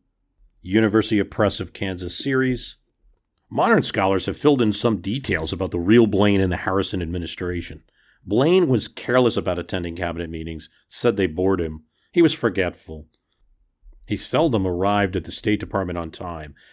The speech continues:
and after the Pan American Conference, the president and departmental staff increasingly conducted foreign affairs. Blaine remained ill while the Harrison administration immediately confronted one of the critical issues of the eighteen nineties,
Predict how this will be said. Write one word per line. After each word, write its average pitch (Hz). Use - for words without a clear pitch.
and 98
after 131
the 95
Pan 127
American 104
Conference, 87
the 101
president 120
and 98
departmental 98
staff 98
increasingly 110
conducted 85
foreign 87
affairs. 76
Blaine 151
remained 147
ill 131
while 101
the 95
Harrison 131
administration 101
immediately 117
confronted 101
one 92
of 87
the 87
critical 135
issues -
of 92
the 95
eighteen 95
nineties, 85